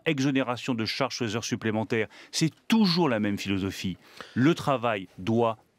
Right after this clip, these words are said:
payer et ceux qui travaillent en France doivent se dire qu'ils peuvent vivre correctement de leur travail.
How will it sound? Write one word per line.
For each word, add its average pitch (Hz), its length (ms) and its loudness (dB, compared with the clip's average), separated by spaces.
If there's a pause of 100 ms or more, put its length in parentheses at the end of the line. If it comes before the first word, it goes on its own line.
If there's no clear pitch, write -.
payer 117 380 2 (160)
et - 80 -4
ceux - 240 2
qui 170 140 -4
travaillent 110 380 -2
en 98 100 -4
France 92 400 -4 (200)
doivent 131 180 2
se 143 100 0
dire 135 200 0
qu'ils 127 160 -2
peuvent 123 220 2
vivre 131 320 0 (300)
correctement 131 640 0
de 95 60 0
leur 87 120 -4
travail. 90 300 -2